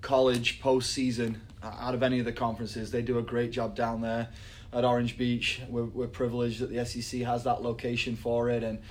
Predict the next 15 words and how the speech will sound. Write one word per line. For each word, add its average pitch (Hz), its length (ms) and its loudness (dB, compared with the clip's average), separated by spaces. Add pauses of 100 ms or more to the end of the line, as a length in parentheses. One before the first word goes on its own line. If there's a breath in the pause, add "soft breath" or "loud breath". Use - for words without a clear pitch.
(220 loud breath)
the 123 80 -4
weather's 127 320 6
always 123 320 4
nice. 123 600 0 (320 loud breath)
Um, 113 420 0
there's 113 160 -4
lots 127 180 0
of 117 80 -4
good 123 140 0
places 123 400 0
to 135 160 0
eat 131 280 2
and 113 140 -2
stay, 127 520 4
and 110 180 -4